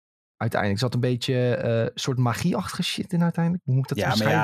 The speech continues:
Speaker 2: ja, ze gingen een beetje de Fargo-kant op, denk ik. Fargo had
Speaker 1: Ja.
Speaker 2: ook opeens aliens, weet je wel? Dat je denkt van, "What the f-"
Speaker 1: Ja, maar goed, het, dat eerste seizoen, dat was...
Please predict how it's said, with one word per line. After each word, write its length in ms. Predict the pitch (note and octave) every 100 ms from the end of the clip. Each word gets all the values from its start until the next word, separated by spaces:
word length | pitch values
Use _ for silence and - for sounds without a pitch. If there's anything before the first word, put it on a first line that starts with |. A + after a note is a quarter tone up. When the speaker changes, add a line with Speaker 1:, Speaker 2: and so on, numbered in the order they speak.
| G#2+
Speaker 2:
ja, 80 | F#2+
ze 140 | -
gingen 160 | A2 A#2
een 60 |
beetje 180 | A#2 A#2
de 60 | A2+
Fargo-kant 680 | - A2+ A2 G#2 G#2 G2+ G2
op, 140 | G2+
denk 240 | G2+ F#2+
ik. 240 | F#2 F#2+ -
Fargo 220 | A#2 A#2
had 100 | C3+
Speaker 1:
Ja. 80 | C3
Speaker 2:
ook 60 | B2
opeens 240 | A#2 A#2
aliens, 540 | A#2 A2+ G#2+ G2+ F#2 -
weet 240 | G2 G2
je 80 | A#2
wel? 120 | G#2
Dat 100 | A2+
je 60 | A2
denkt 180 | G#2+ G#2
van, 180 | G#2+
"What 220 | G2 G#2+ -
the 120 | G2
f-" 340 | - - - - _ _ _ _ _ _
Speaker 1:
Ja, 280 | _ C#3 B2
maar 200 | A2+ C3
goed, 220 | - E3
het, 240 | C#3+ - C#3
dat 120 | C#3+
eerste 280 | E3+ F#3+ D#3+
seizoen, 360 | C#3+ C3+ E3+
dat 140 | D3 B2+
was... 460 | C3+ B2+ - -